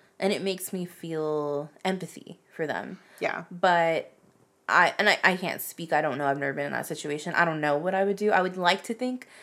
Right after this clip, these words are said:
Speaker 1: that I would remain, like, a piece of me would remain logical and be like, "No, like, my father definitely killed my mother," or whatever that may be.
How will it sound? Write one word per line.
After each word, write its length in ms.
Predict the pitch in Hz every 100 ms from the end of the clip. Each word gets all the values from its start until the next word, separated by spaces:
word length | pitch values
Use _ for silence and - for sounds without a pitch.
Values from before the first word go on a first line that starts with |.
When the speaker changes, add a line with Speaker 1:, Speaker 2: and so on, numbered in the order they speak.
| -
Speaker 1:
that 140 | 196 190
I 80 |
would 260 | 180 175 170
remain, 600 | 180 175 170 170 170 170
like, 160 | 170 175
a 20 |
piece 320 | 180 220 202
of 80 | 202
me 140 | 185
would 120 | 175 170
remain 300 | 160 151 147
logical 400 | 139 139 143 190
and 100 | 170
be 80 |
like, 240 | 156 147 147
"No, 220 | 156 143 -
like, 340 | - - -
my 200 | 156 147
father 320 | 143 - -
definitely 280 | - 165 151
killed 160 | 151 143
my 120 | 131
mother," 320 | 135 120 -
or 80 | 165
whatever 300 | 165 165 151
that 160 | - -
may 100 | -
be. 260 | - 202